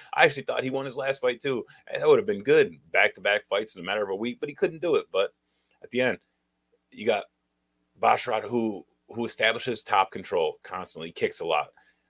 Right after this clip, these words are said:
But he leaves himself open with flying knees. But here's the thing. You got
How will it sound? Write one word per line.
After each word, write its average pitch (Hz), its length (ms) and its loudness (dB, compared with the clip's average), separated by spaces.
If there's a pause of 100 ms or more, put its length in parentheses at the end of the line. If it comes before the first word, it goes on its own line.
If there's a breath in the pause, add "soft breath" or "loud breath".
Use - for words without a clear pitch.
(640 soft breath)
But 117 100 6
he 113 80 0
leaves 135 220 0
himself 143 320 0
open 123 220 0
with 110 100 -8
flying 104 260 -2
knees. 113 160 -4
But 110 120 -8
here's 135 160 2
the 123 60 -6
thing. 110 280 0
You 113 80 -6
got 147 200 -2